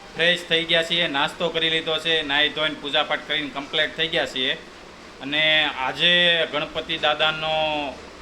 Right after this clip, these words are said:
બીજો દિવસ છે, તો અમારો આરતીનો વારો હતો. તો આરતીનો વારો હતો તો એમાં એવું થયું કે અમારે ક્યાંક કેમ્પસમાં કોઈ મરણ થઈ ગયું છે. તો અત્યારની આરતી બંધ રાખી છે,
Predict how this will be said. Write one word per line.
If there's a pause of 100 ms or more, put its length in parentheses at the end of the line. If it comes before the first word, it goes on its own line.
(380)
બીજો
દિવસ
છે,
તો
અમારો
આરતીનો
વારો
હતો. (400)
તો
આરતીનો
વારો
હતો
તો
એમાં
એવું
થયું
કે
અમારે
ક્યાંક (460)
કેમ્પસમાં (480)
કોઈ
મરણ
થઈ
ગયું
છે. (500)
તો
અત્યારની
આરતી
બંધ
રાખી
છે,